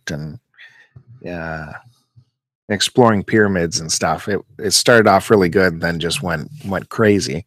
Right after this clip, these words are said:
And then the sequels were rubbish, of course.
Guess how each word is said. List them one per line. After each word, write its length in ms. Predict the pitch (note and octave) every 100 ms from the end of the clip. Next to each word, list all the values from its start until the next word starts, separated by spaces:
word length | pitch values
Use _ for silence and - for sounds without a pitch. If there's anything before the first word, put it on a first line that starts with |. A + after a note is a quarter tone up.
| _ _ - - - _ _ _ -
And 120 | F#2+
then 140 | G2 F#2
the 80 |
sequels 560 | E2+ B2 A2 G2+ F2 E2+
were 500 | F#2 E2+ E2 D#2+ - _ _ _ _ _ _ _ _ _
rubbish, 440 | F#2 F#2+ E2 - -
of 140 | _
course. 420 | F#2 E2 G2+ -